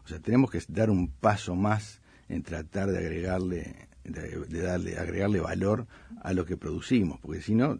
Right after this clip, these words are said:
estamos siempre sujetos a estas oscilaciones. Baja el precio de las commodities, nos desacomodamos, suben los precios, mejoramos, pero tenemos que lograr unas formas más estables de, de poder, eh, producir y participar de la economía,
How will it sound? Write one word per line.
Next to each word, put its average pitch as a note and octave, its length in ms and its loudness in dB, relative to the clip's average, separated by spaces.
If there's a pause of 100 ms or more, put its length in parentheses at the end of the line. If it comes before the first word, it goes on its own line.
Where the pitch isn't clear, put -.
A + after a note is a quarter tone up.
estamos G#2 400 2
siempre A2+ 340 4
sujetos A2 720 0 (440)
a F2+ 100 -2
estas G2 260 -2
oscilaciones. F2+ 600 -2
Baja A2+ 240 4
el F2 60 0
precio F#2+ 240 -2
de F#2+ 40 0
las G2+ 80 -4
commodities, G#2 800 0 (260)
nos F2+ 200 0
desacomodamos, G2 840 0
suben G2 260 2
los F2 120 -2
precios, F2+ 280 -2
mejoramos, G2 640 -2 (380)
pero F#2+ 100 0
tenemos G#2+ 240 2
que A2+ 60 4
lograr G2 220 4
unas F#2+ 200 2
formas F#2+ 300 0
más G2 180 0
estables E2+ 540 -2
de, B1+ 240 -12 (460)
de E2 200 -4
poder, F2 600 -2
eh, - 420 -8
producir F#2+ 360 0
y C#3+ 60 4
participar F#2 640 -2
de G2 80 2
la E2+ 80 0
economía, E2 800 -4